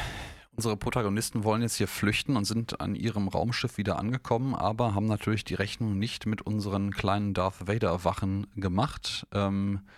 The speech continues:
die sie umzingeln und beim Startversuch das Triebwerk treffen. Und das Triebwerk ist jetzt kaputt und sie, äh, fallen quasi an Ort und Stelle wieder auf ihrer Landeplattform zurück. Ja, und sind dann erstmal da und werden umkreist von diesen kleinen,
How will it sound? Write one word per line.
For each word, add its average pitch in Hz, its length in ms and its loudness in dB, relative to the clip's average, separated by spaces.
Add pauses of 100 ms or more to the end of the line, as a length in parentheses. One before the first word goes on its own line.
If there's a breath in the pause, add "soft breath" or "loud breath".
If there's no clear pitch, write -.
(460 soft breath)
die 107 60 4
sie 107 160 0
umzingeln 117 640 2
und 98 140 0
beim 98 180 2
Startversuch 101 800 2
das - 200 0
Triebwerk - 640 -2
treffen. - 480 -2
Und 85 200 -6
das - 120 -2
Triebwerk 107 480 -2
ist 101 160 -2
jetzt - 400 -4 (100)
kaputt - 420 -2
und - 200 -4
sie, 95 240 0
äh, 92 60 -2 (400)
fallen 113 340 4
quasi 101 320 2
an 98 80 2
Ort 104 220 2
und 107 80 0
Stelle 104 360 0
wieder 101 200 4
auf 80 160 0
ihrer 95 180 2
Landeplattform 98 800 2
zurück. - 440 0 (1120 loud breath)
Ja, 147 60 4
und 123 60 2
sind 131 180 -2
dann 90 120 0
erstmal 87 300 0
da 87 160 4
und 117 180 0
werden 110 220 2
umkreist 107 540 0
von 92 120 -2
diesen 85 200 -4
kleinen, 85 460 -2